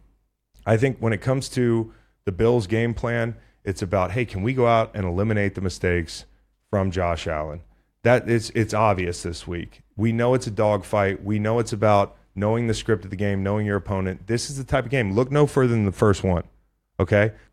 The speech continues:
Going through this game, he threw three picks. The first pick, it's a waste, bro. You, you, you got a tight end on third down,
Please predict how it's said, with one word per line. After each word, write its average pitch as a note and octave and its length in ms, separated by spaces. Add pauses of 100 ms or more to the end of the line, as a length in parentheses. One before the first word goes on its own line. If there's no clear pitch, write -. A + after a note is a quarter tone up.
Going E3 200
through E3 120
this D3+ 180
game, G2 380
he A#2+ 80
threw D3+ 180
three D3 240
picks. G#2+ 340
The - 120
first D3+ 320
pick, D3+ 260
it's A2+ 160
a A2+ 40
waste, G#2 420
bro. F#2+ 140
You, F#2+ 260
you, G2+ 140
you G2 140
got A#2+ 200
a B2+ 40
tight A#2+ 280
end A2 160
on G#2 120
third G#2+ 240
down, G2 400